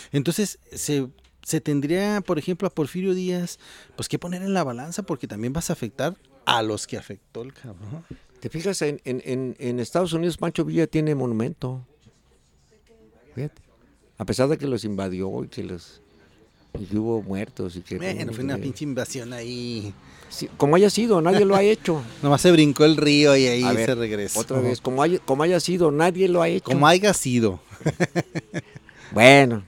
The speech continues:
Speaker 2: como haya. Pero nadie lo hizo en toda la historia, nadie
Speaker 1: No.
Speaker 2: ha pisado territorio mexicano más que Pancho Villa.
Speaker 1: No, y en Pearl Harbor también, ahí
Speaker 2: Sí,
Speaker 1: se
Speaker 2: pero
Speaker 1: las
Speaker 2: eso es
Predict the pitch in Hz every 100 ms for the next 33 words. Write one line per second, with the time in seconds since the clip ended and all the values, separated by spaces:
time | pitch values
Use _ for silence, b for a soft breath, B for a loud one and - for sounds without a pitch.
0 | - 110 120 160 156 135 110 B B B
1 | - 127 139 175 180 170 170 185 175 156
2 | 147 175 180 160 - 175 180 247 - -
3 | 147 175 185 190 208 - - 127 147 143
4 | 151 156 117 131 143 127 117 127 120 -
5 | 113 123 127 139 190 185 180 113 139 131
6 | 120 104 107 - 101 98 110 - 95 101
7 | 87 95 101 110 104 95 131 117 131 143